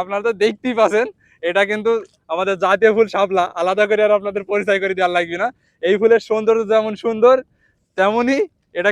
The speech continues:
কিন্তু সুন্দর একটা তরকারি হয়। আর ওই কারণে চলে এসেছি আমাদের এলাকার নাগার মাঠে। আর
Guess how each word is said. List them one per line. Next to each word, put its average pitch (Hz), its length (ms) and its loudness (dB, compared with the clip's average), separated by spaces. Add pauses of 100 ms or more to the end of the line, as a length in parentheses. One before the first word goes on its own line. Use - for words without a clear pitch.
কিন্তু 220 180 -2 (140)
সুন্দর 254 320 0 (120)
একটা 214 140 -4 (100)
তরকারি 214 380 2
হয়। 240 140 4 (480)
আর 170 80 2 (140)
ওই 208 140 2
কারণে 220 260 2 (100)
চলে 214 220 2
এসেছি 214 200 -6 (140)
আমাদের 196 240 -4 (400)
এলাকার 190 360 2
নাগার 202 260 0
মাঠে। 208 200 2 (200)
আর 170 80 2